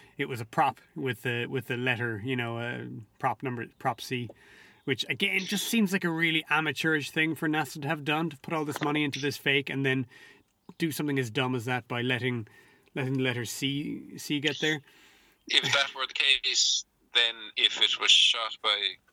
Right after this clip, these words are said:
Speaker 2: Kubrick, then surely in
Speaker 1: <laughs>
Speaker 2: two thousand one: Space Odyssey, there should be some scenes where, uh, bits of the set have letters or numbers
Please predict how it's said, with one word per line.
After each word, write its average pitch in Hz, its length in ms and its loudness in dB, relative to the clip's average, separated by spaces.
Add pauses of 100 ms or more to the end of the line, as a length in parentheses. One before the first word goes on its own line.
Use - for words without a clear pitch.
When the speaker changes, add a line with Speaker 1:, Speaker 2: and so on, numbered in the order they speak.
(200)
Speaker 2:
Kubrick, - 560 -2 (640)
then 113 240 6
surely 107 600 4
in 208 280 6
Speaker 1:
<laughs> - 280 -8 (400)
Speaker 2:
two - 140 2
thousand 113 200 4
one: 110 140 4
Space 123 360 6
Odyssey, 104 380 4 (380)
there 98 80 4
should - 180 4
be 101 100 8
some 101 180 2
scenes 104 800 2
where, 104 540 0 (520)
uh, 98 360 0
bits - 220 2
of 98 100 0
the - 80 2
set 104 320 2
have 104 160 0 (180)
letters 104 360 0
or 101 120 -2
numbers 104 640 2